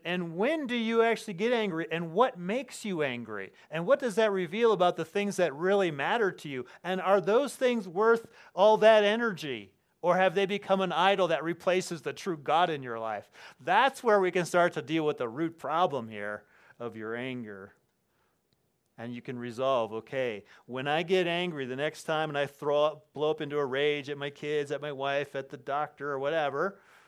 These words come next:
I'm gonna pause and I'm gonna think, 'Why am I so upset right now? What is it that I want so dearly that I'm willing to fight for it?'"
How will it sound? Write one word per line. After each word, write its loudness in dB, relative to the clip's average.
I'm -14
gonna -4
pause 0
and -6
I'm -12
gonna -10
think, -10
'Why 2
am 0
I -4
so -6
upset -8
right -10
now? -16
What -8
is -8
it -16
that -10
I -8
want -14
so -14
dearly -10
that -14
I'm -14
willing -14
to -16
fight -20
for -20
it?'" -20